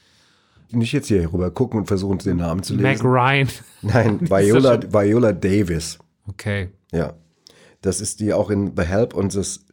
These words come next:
Speaker 1: in dem, wie heißt der, Suicide Squad, ähm,
Speaker 2: Mhm.
Speaker 1: mitspielt, gewann zweitausendsiebzehn für Fences den Oscar als beste Nebendarsteller.
Speaker 2: Mhm.
Speaker 1: Gut.
Speaker 2: Mann, ey.
Speaker 1: Ja.
Speaker 2: Gut, ey,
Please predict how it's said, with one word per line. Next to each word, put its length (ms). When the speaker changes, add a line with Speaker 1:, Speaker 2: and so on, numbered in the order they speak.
Speaker 1:
in 160
dem, 160
wie 100
heißt 160
der, 60
Suicide 540
Squad, 460
ähm, 180
Speaker 2:
Mhm. 400
Speaker 1:
mitspielt, 360
gewann 300
zweitausendsiebzehn 760
für 280
Fences 400
den 160
Oscar 260
als 120
beste 280
Nebendarsteller. 760
Speaker 2:
Mhm. 600
Speaker 1:
Gut. 240
Speaker 2:
Mann, 220
ey. 300
Speaker 1:
Ja. 200
Speaker 2:
Gut, 280
ey, 160